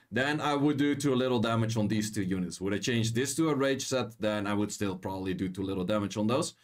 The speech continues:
But let's give it a try. Okay, so I placed the Ezio on a rage fight, and then the Homunculus is also rage fight right now. Let's see how this works out. I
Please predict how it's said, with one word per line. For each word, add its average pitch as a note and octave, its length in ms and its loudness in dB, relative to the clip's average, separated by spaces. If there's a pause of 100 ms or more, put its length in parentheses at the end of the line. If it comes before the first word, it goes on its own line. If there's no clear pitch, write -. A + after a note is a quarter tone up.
(280)
But F3+ 340 0 (340)
let's A3+ 180 0
give D3+ 140 0
it G#2+ 100 0
a - 60 -6
try. D#2+ 280 -10 (500)
Okay, C3+ 280 2
so B2 160 0
I C3 140 2
placed F#3 380 -2
the D3+ 220 4
Ezio C#3 520 0
on B2 400 2
a A2 180 2
rage A#2 300 0
fight, A#2 540 0
and G2+ 200 0
then G2+ 300 0
the F#2+ 80 -2
Homunculus G#2+ 500 0
is F#2+ 200 -6
also A#2+ 280 -2
rage A#2 360 0
fight G#2 240 0
right G#2 100 -2
now. G#2+ 320 0 (540)
Let's D#3 240 0
see D#3+ 160 2
how B2+ 220 0
this A2+ 220 0
works G#2 340 0
out. F2+ 200 -2 (100)
I A2 480 0